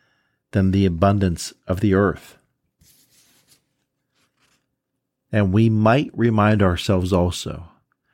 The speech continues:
that if those men and women setting out from Death's Haven had been daunted by the troubles they saw around them, then we could not this autumn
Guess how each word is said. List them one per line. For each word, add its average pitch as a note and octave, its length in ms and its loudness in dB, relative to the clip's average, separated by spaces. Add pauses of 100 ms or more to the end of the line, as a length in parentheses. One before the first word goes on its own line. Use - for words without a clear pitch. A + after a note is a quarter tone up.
(320)
that F2+ 120 -2
if F#2 160 0
those G#2 420 2
men G2+ 460 0
and G#2 160 -4
women F2+ 260 0
setting F#2 380 -2
out F#2 220 0
from G2 240 -4
Death's F#2 280 0
Haven E2 380 -6 (880)
had F#2+ 240 0
been F#2+ 300 0
daunted G#2 500 0
by F2+ 140 2
the F2+ 120 -6
troubles G2+ 520 0
they G2 140 2
saw G2 280 0
around F#2+ 280 0
them, G#2 300 -4 (920)
then F#2+ 220 -2
we A#2+ 140 4
could A2+ 220 -4
not F#2 340 -2
this G2+ 240 -2
autumn E2+ 520 0